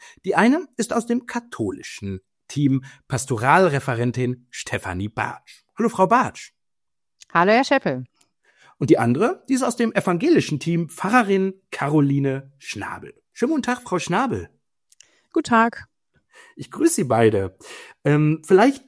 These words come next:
Speaker 1: lassen Sie uns doch zu Beginn dieses Podcasts, mm, so ein bisschen in Ihren Alltag blicken. Nun ist ja nicht immer Weihnachten, sondern nur ein paar Wochen im Jahr mit dem Advent. Wie sieht denn Ihr Beruf in der Uniklinik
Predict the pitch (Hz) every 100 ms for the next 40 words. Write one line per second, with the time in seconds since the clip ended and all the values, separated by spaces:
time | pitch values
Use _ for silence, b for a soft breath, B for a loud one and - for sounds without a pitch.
0 | - - 185 226 262 247 220 208 214 -
1 | - - 156 135 190 285 240 208 - 220
2 | 214 214 208 - - - - 185 190 185
3 | 175 226 240 190 165 170 160 160 202 302
4 | 330 175 143 - B B - 117 147 185
5 | 160 135 131 170 208 214 185 170 - 175
6 | 156 135 156 233 240 277 247 175 175 180
7 | 147 135 151 190 190 B B 127 170 233
8 | 233 226 208 208 220 214 214 208 - -
9 | 175 208 247 B B B 123 160 156 175
10 | 240 220 196 185 185 _ - 165 190 135
11 | 131 107 131 208 262 - - - _ _
12 | _ - 165 151 131 _ - 247 247 151
13 | - 156 143 131 - -